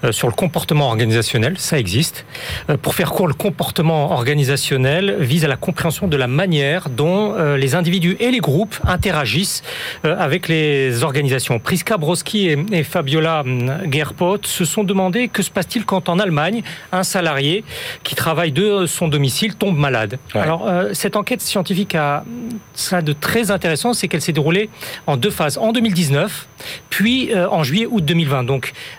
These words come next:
Speaker 1: euh, avant et durant la pandémie de covid dix-neuf,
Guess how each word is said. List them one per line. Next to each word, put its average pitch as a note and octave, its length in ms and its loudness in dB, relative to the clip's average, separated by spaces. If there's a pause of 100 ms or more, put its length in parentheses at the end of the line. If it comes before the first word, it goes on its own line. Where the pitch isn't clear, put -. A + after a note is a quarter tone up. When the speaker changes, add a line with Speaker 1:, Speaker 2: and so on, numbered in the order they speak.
Speaker 1:
euh, E3 120 0
avant G3+ 340 2
et G3+ 120 0
durant G#3+ 420 0
la F3+ 160 0
pandémie E3 340 0
de E3 40 -6
covid C#3+ 240 0
dix-neuf, B2+ 560 0